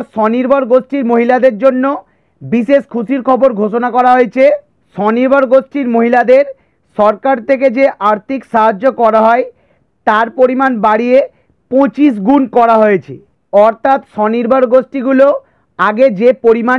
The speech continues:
টাকা পেত, এবার থেকে তার পঁচিশ গুণ বেশি টাকা পাবে। স্বনির্ভর গোষ্ঠীগুলিকে এখনও পর্যন্ত দেওয়া হয়েছিল পাঁচশো তিপ্পান্ন কোটি টাকা, কিন্তু এই বছর বাজেটে সেটা করা হয়েছে তেরো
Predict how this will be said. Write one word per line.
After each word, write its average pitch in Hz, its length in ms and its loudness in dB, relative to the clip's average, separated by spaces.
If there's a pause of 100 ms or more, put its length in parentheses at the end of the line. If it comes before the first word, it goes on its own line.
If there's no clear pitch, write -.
(160)
টাকা 208 280 0
পেত, 240 220 0 (560)
এবার 226 280 2 (100)
থেকে 269 240 -2 (220)
তার 247 140 2 (140)
পঁচিশ 254 360 -2 (120)
গুণ 277 120 0 (140)
বেশি 208 340 0
টাকা 277 180 -2 (120)
পাবে। 240 240 4 (440)
স্বনির্ভর 233 540 -2 (120)
গোষ্ঠীগুলিকে 254 720 0 (540)
এখনও 254 280 0
পর্যন্ত 269 280 -2 (180)
দেওয়া 233 220 2
হয়েছিল 254 340 -2 (580)
পাঁচশো 240 360 0 (100)
তিপ্পান্ন 269 440 -4 (140)
কোটি 233 280 0
টাকা, 247 240 0 (540)
কিন্তু 269 300 0 (340)
এই 269 100 2 (120)
বছর 277 300 2 (460)
বাজেটে 233 460 0 (520)
সেটা 226 240 0 (120)
করা 233 240 2
হয়েছে 262 300 0 (600)
তেরো 240 280 2